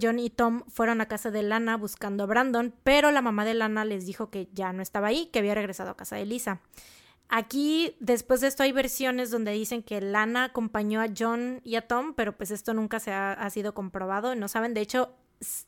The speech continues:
hay también otras versiones que dicen que Lana fue la que en un principio, este, obligó, no obligó, sino que fue la que sugirió a John y a Tom, eh, que en la fiesta de, mm, de Navidad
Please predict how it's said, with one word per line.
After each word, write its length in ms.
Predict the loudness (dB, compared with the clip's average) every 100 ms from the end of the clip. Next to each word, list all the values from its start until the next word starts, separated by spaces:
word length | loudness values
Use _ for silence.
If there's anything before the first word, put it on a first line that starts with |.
| 0
hay 260 | 4 4
también 320 | 2 2 2 0
otras 260 | 0 -2
versiones 400 | -2 -2 -4 -4
que 100 | -2
dicen 340 | -4 -2 -6 -4
que 120 | -4
Lana 640 | -2 0 2 2 2 0 -6 -20 -20 _ _
fue 600 | _ -14 0 4 4 4
la 140 | 4 2
que 100 | 0
en 120 | 0
un 160 | 0 2
principio, 1040 | 2 2 0 -2 -2 2 4 6 4 2
este, 960 | -2 -2 -2 -6 -2 -2 -2 -4 -6 -10 _
obligó, 640 | -4 -2 0 -2 0 -2 -2 -8 2
no 140 | 4
obligó, 320 | 4 4 2
sino 260 | 0 -2 -2
que 240 | 0 0 -2
fue 180 | 2 6
la 120 | 6
que 120 | 4
sugirió 960 | -2 -4 -2 -4 0 2 4 4 4 4
a 120 | 0 2
John 460 | 0 2 0 -2 -2
y 100 | -2
a 120 | -2
Tom, 300 | -2 -2 -2 -6 -16 -20 -20 -20 _ _
eh, 540 | -2 0 2 0 -2 -2
que 200 | -2 2
en 100 | 2
la 100 | 4
fiesta 360 | 4 4 4 4
de, 340 | 6 6 4
mm, 520 | 2 0 0 -2 -2
de 120 | 0 2
Navidad 580 | 2 2 4 6 4